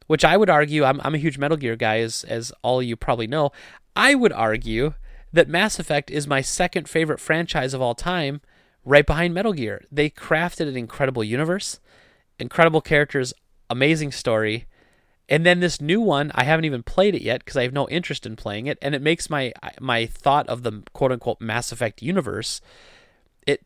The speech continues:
takes all the, like, it brings that from being this epic level status down to, eh, it's okay. Kind of the same thing that happened a little bit with Metal Gear at the end. I had a real, had a real issue with, uh, Metal Gear Solid five,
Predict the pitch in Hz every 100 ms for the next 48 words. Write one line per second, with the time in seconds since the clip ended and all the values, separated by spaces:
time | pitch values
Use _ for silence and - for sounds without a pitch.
0 | - - 165 160 - - 135 160 156 139
1 | 131 135 _ 160 165 165 160 156 139 143
2 | 127 - 120 - - 120 117 120 110 -
3 | - 107 123 147 - - _ _ _ _
4 | _ _ 120 113 113 117 123 110 107 104
5 | 104 - _ _ _ _ _ _ _ _
6 | _ 143 135 131 113 - - - - -
7 | _ _ _ - - - 196 233 262 -
8 | 165 175 165 135 175 175 139 139 104 127
9 | 123 120 127 123 113 113 113 160 117 123
10 | 131 117 127 123 120 - - - - -
11 | - - _ _ _ _ _ _ _ -
12 | 147 160 170 147 160 143 120 104 101 -
13 | 104 101 98 120 139 120 113 104 98 -
14 | 113 101 - 127 143 139 104 -